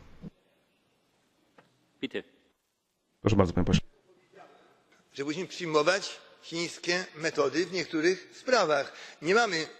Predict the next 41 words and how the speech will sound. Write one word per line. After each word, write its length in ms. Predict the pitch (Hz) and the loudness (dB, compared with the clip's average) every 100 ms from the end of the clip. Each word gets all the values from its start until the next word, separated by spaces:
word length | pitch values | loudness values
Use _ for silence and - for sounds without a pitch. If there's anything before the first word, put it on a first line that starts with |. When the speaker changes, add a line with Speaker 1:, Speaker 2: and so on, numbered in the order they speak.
| - - | -20 -16
Speaker 3:
mniejszości 500 | 117 143 147 180 190 | -10 -2 2 2 2
tybetańskiej, 800 | 180 170 180 151 123 - 165 214 220 - - - | 0 0 2 0 -2 -2 0 0 -4 -14 -8 -2
bo 60 | |
gdybyśmy 340 | 156 170 190 214 | 0 0 -2 2
mieli, 320 | 196 143 175 | 4 4 2
to 100 | 185 | 2
już 140 | 175 185 | 2 2
na 80 | |
pewno 260 | 165 180 190 | 0 2 2
nie 120 | 208 | 2
byłoby 360 | 220 262 185 156 | 6 6 4 -2
w, 80 | - 185 185 165 - | -6 -12 -12 -8 2
u 100 | 170 | 4
nas 200 | 165 190 | 4 4
lamów, 480 | 165 135 160 - - - - | 2 2 -6 -8 -14 -18 -10
którzy 320 | 180 170 170 160 | -4 -2 -4 0
wierzą 300 | 165 151 156 | 2 2 2
w 40 | |
lamaizm, 560 | 156 156 131 151 170 190 - - - | 4 4 4 2 -4 -10 -18 -18 -2
i 40 | |
nie 120 | 175 180 | 2 4
byłoby 320 | 180 170 190 | 4 6 4
również 240 | 180 196 | 4 2
Ujgurów, 500 | 196 226 254 208 139 | 0 2 4 4 4
bo 100 | 139 | 0
by 120 | 143 | -2
się 220 | 151 151 160 - | -2 0 -2 -2
roztopili 640 | 143 160 165 147 156 147 139 - | -2 2 2 2 -2 -2 -4 -4
w 20 | |
naszym 200 | 139 143 | -4 -4
społeczeństwie. 720 | - 147 139 123 110 104 - - - - - | -2 0 0 -2 -6 -10 -12 -12 -14 -14 -4
Ja 120 | - | -2
nie 180 | 254 269 | 2 4
wiem, 280 | 202 170 151 - - | 4 0 -4 -18 -12
co 140 | - 185 | 0 2
jest 200 | 160 139 | 4 4
gorsze 500 | 180 156 - 156 156 - | 2 2 2 0 0 -2
dla 280 | 151 147 | 2 2
Tybetańczyków, 840 | 151 - 143 151 143 139 117 110 - - - | 0 -6 -4 0 0 -2 -4 -8 -10 -18 -10
czy 100 | 135 | -4
bycie 380 | 147 160 160 | -2 0 0